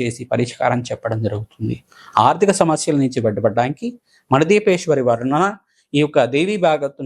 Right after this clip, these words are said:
చరిత్ర పారాయణం చేసుకోవడం వల్ల కష్టాల నుంచి బయటపడుతూ ఉంటారు. మణిదీపేశ్వరి వర్ణన అంతా కూడా ప్రవచనాలలాగా ఉంటాయి. ఆ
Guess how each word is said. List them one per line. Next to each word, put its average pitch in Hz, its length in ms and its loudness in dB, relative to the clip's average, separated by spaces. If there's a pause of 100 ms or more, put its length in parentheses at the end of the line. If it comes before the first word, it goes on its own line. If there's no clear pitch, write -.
చరిత్ర 131 320 -4 (100)
పారాయణం 165 440 0
చేసుకోవడం 117 460 -10
వల్ల 107 140 -6 (300)
కష్టాల 151 360 2 (100)
నుంచి 120 240 -6
బయటపడుతూ 117 520 -4
ఉంటారు. 98 280 -4 (440)
మణిదీపేశ్వరి 170 680 2 (100)
వర్ణన 165 320 0 (140)
అంతా 143 200 -2 (120)
కూడా 117 140 -4 (440)
ప్రవచనాలలాగా 170 840 2 (120)
ఉంటాయి. 156 240 -4 (400)
ఆ 127 100 4